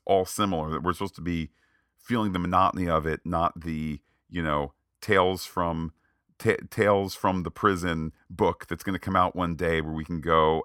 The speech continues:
"And the secret history of the blue guy." Um,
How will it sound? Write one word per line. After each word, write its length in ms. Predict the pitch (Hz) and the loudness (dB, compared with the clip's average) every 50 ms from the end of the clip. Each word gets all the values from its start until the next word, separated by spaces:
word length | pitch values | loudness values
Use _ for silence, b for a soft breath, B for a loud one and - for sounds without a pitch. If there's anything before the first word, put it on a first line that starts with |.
| - - | 0 0
"And 220 | 107 117 110 95 | 0 0 0 -2
the 80 | 80 95 | -6 -8
secret 420 | - - - 147 - - 82 - _ | -8 -8 -8 -8 -6 -8 -10 -8 _
history 540 | - - - - - 90 85 80 76 73 - - | -6 -6 -6 -6 -6 -4 -2 -2 -2 -4 -2 0
of 240 | - 85 82 90 | 0 0 -2 -2
the 60 | - - | -8 -10
blue 280 | - 127 185 196 170 | -6 -4 -4 -4 -2
guy." 440 | 113 92 - - 58 50 50 50 50 _ b b b b b b b b b b b b - | 0 0 0 0 0 -2 -6 -10 -14 _ b b b b b b b b b b b b 0
Um, 560 | 101 98 95 92 87 82 82 82 78 76 | 2 2 4 4 4 2 0 -2 -4 -6